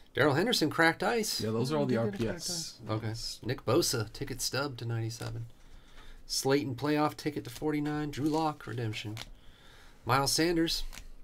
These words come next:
Speaker 1: D K Metcalf, Will Grier, Riley Ridley, Justice Hill, and another Slayton. Were any of those?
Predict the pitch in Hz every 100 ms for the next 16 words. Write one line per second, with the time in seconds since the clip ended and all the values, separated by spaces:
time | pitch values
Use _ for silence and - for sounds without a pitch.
0 | - - - 120 117 123 131 170 - 139
1 | 143 - - - - - - - - -
2 | - - - - - - - 117 117 135
3 | 135 143 135 - - - - 120 131 127
4 | 127 123 120 143 147 147 147 - - -
5 | - - 113 117 117 117 135 143 143 113
6 | 110 107 104 98 110 98 - 87 87 98
7 | 107 - - - 123 131 120 123 120 -